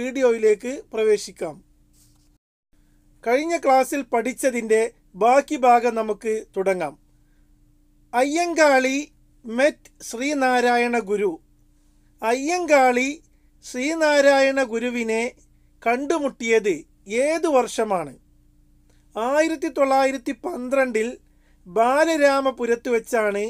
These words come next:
അയ്യങ്കാളി ശ്രീനാരായണ ഗുരുവിനെ കാണുന്നത്. വാഗ്ഭടാനന്ദൻ ശ്രീനാരായണ ഗുരുവിനെ കാണുന്നത് ആയിരത്തി തൊള്ളായിരത്തി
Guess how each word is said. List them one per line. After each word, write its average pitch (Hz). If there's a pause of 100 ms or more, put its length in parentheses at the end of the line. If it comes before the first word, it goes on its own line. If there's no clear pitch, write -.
(480)
അയ്യങ്കാളി 233 (460)
ശ്രീനാരായണ 254 (100)
ഗുരുവിനെ 220 (120)
കാണുന്നത്. 202 (1500)
വാഗ്ഭടാനന്ദൻ 269 (340)
ശ്രീനാരായണ 254 (120)
ഗുരുവിനെ 240
കാണുന്നത് 220 (460)
ആയിരത്തി 262 (100)
തൊള്ളായിരത്തി 240